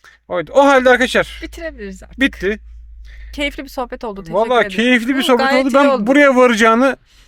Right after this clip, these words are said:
Speaker 1: ve senin bu kadar kel düşmanı çıkacağını çok tahmin etmemiştim ama. <laughs>
Speaker 2: Yok, yok, kel düşmanı değilim. Sıkıntı yok.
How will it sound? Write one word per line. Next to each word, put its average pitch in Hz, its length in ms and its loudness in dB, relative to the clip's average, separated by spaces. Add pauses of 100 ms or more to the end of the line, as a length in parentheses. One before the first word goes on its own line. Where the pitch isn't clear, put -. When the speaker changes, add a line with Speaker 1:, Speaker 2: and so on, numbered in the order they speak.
(120)
Speaker 1:
ve 208 120 -2
senin 247 260 2
bu 233 40 -4
kadar 247 220 2
kel 247 220 0
düşmanı 226 280 -2
çıkacağını 220 320 0
çok 233 180 -4
tahmin 233 260 2
etmemiştim 226 500 -2
ama. 240 220 4 (180)
<laughs> - 160 -20
Speaker 2:
Yok, 285 240 -4
yok, 240 160 -2
kel 233 260 0
düşmanı 214 380 -6
değilim. 196 260 -10
Sıkıntı 196 360 -20
yok. 190 120 -18